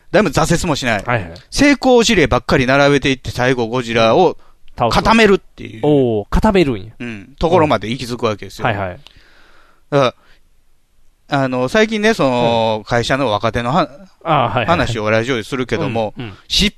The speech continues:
Speaker 1: 敗するの嫌がるっていう。
Speaker 2: あー、
Speaker 1: あったじゃないですか。
Speaker 2: そうやね。うん、失敗するの嫌がる。
Speaker 1: 成功事例ばっかり見たい。
Speaker 2: あー。
Speaker 1: っていうのが受けたんかなっていう。
Speaker 2: まあ、あれやな。大体、あの、夜回り先生とか、ヤンキー夜回り先生とか、失敗談ばっかり話すもんな。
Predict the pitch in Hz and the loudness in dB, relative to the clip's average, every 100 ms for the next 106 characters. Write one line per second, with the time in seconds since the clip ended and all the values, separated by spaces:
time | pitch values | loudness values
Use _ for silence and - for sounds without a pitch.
0 | - 233 240 - 302 247 120 117 185 190 | 0 2 4 2 -2 -2 -4 0 2 4
1 | 185 160 - 101 95 90 - - - 180 | 2 0 -8 -16 -16 -20 -20 -20 -4 2
2 | 175 147 147 113 160 147 131 101 - - | 2 2 0 -2 -4 -4 -6 -8 -10 -6
3 | 117 127 107 104 101 95 330 339 311 285 | -6 -6 -8 -6 -2 2 4 4 4 2
4 | 240 220 156 131 - - 175 143 135 101 | 4 2 2 0 0 2 2 0 -6 -8
5 | 95 - _ _ _ _ - 110 139 139 | -10 -18 _ _ _ _ -4 0 2 2
6 | 123 120 110 104 98 92 90 95 - 294 | 2 2 2 0 -2 -6 -8 -10 0 2
7 | 311 262 156 127 127 147 117 107 98 98 | 4 2 2 0 0 -2 -4 -6 -10 -10
8 | 95 - - 101 101 - _ _ _ _ | -10 -14 -20 -20 -20 -20 _ _ _ _
9 | - 147 156 139 135 165 131 120 131 123 | -2 2 4 4 4 4 4 2 -2 2
10 | 185 190 185 175 165 160 156 151 165 180 | 2 4 4 6 4 2 2 4 4 4
11 | 180 180 208 202 196 170 117 120 139 143 | 4 4 2 2 2 2 0 0 0 -2
12 | 170 165 175 175 170 175 151 131 117 - | -2 2 4 4 2 2 0 -2 -4 -4
13 | - 202 127 110 143 113 101 92 - | 0 2 2 0 -2 -2 -6 -12 -4